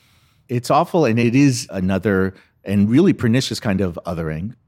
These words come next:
putting people in this other category, a category that you look at them with pity or disdain, or that you more frequently, I think, with old people, don't look at them.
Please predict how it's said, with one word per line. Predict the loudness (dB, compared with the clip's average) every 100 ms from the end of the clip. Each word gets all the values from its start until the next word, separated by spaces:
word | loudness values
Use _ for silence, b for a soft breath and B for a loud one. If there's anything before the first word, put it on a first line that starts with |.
| _
putting | -4 -2 -2
people | -2 -2 -4 -4 B B B B -2
in | 2
this | 2
other | 2 0
category, | -2 -2 -2 -2 -4 -6
a | -8
category | -6 -4 -2 -4 -2
that | -4 -6 -8 -12
you | -12 -8 -8
look | -8 -12
at | -12
them | -12
with | -10
pity | -8 -6 -4 -6
or | -8
disdain, | -12 -12 -6 -4
or | -2
that | -2 -4
you | -4 -6 -10 b _ _
more | -2 0
frequently, | 0 -2 -2 -2 -2
I | -6
think, | -8 -8
with | -6
old | -8 -8
people, | -12 -14
don't | -6 -6 -6
look | -14 -16
at | -18
them. | -18 -18